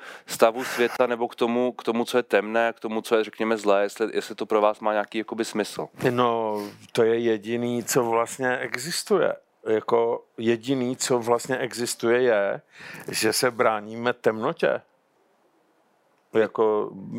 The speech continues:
Speaker 2: my všichni. Někdo o tom ani neví, ale vlastně, mm, to ne-, nic jinýho neexistuje.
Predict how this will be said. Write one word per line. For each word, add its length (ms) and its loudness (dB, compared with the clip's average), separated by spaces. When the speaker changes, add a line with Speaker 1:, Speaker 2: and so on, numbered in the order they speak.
Speaker 2:
my 180 0
všichni. 580 -2
Někdo 360 0
o 60 -2
tom 200 0
ani 200 -4
neví, 440 -4
ale 440 2
vlastně, 460 -2
mm, 380 -8
to 120 -8
ne-, 300 2
nic 400 0
jinýho 260 0
neexistuje. 760 -2